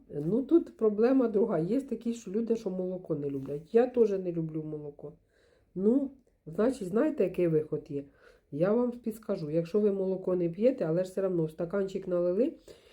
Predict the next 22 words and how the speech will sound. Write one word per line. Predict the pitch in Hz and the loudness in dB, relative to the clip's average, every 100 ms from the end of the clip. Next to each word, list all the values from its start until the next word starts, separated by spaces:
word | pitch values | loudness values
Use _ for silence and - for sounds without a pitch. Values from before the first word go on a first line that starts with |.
| _ - | _ -4
і | 190 | -2
тоді | 202 190 262 | 0 4 6
можна | 330 160 180 262 240 214 175 - | 6 4 2 2 2 -2 -2 -4
взяти | 160 165 180 180 165 165 180 302 294 | -4 -2 -2 -2 -2 -2 -2 -4 -12
спонжик | - - 339 311 247 240 - _ _ _ - | -4 2 4 4 2 0 -4 _ _ _ 2
і | 359 - - | 2 2 -6
цим | - 196 | -2 0
молочком | 196 190 196 - 294 277 | 2 2 2 0 -2 0
протерти | 185 180 180 165 - 156 - - | -2 0 0 0 0 -2 -2 -8
личко | 156 196 262 - 220 | 0 2 2 2 -2
собі, | 214 214 190 196 160 | 0 -2 0 0 0
ручки | 170 254 - 220 | 2 0 2 0
протерти, | 214 196 196 190 190 180 190 | 2 -2 0 0 0 -4 -2
а | |
потім | 240 415 415 208 196 - _ _ - - _ | 2 4 6 2 2 -8 _ _ -20 -20 _
умитися, | 320 311 339 - 190 | 0 4 4 4 2
як | 185 170 | 2 0
обично. | 170 151 143 - 139 131 _ _ - | -2 -2 -2 -6 -14 -14 _ _ -12
І | 240 | -10
все | 254 294 | -6 -4
буде | 233 214 196 | -2 0 0
добре. | 147 131 131 | -2 -6 -10